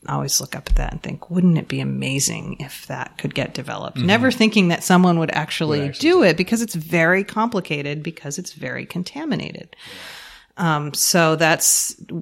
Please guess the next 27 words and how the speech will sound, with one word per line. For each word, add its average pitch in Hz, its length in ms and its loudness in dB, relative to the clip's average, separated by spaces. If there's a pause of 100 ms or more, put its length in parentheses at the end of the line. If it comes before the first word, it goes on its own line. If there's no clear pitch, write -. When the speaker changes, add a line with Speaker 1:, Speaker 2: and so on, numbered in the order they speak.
(240)
Speaker 1:
I 160 100 -8
mean, 160 220 -6
I 175 180 4
feel 175 340 0
that 160 140 -2
we're 147 140 -6
very 151 300 0
lucky 143 380 -4
to - 100 -10
have 139 280 -4
somebody, 143 480 -2
I - 20 -2
mean, 143 200 -6 (360)
it's 202 220 0 (100)
already 170 380 2
there, - 480 -10 (100)
right? 139 220 -16
It's 143 200 -12
Speaker 2:
Yeah. - 100 -10
Speaker 1:
already 185 380 2
built, - 520 0
which - 240 -8 (180)
makes 185 400 4
it, - 240 -2
to - 120 -2
begin 160 480 6
with, 135 420 -6